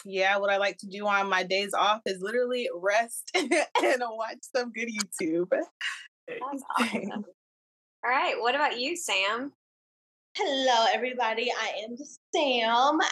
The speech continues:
Speaker 3: as they had mentioned, but I have a little bit of a different intro story to my sister. So I went to community college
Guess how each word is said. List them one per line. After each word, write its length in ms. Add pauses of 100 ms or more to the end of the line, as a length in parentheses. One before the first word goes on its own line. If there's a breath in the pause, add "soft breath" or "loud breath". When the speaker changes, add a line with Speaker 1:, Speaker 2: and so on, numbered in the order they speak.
(100)
Speaker 3:
as 100
they 120
had 220
mentioned, 640 (140)
but 100
I 240
have 220
a 1000
little 200
bit 100
of 80
a 160
different 520 (220)
intro 460
story 560
to 100
my 140
sister. 640
So 180
I 300
went 200 (200)
to 440 (440)
community 600
college 500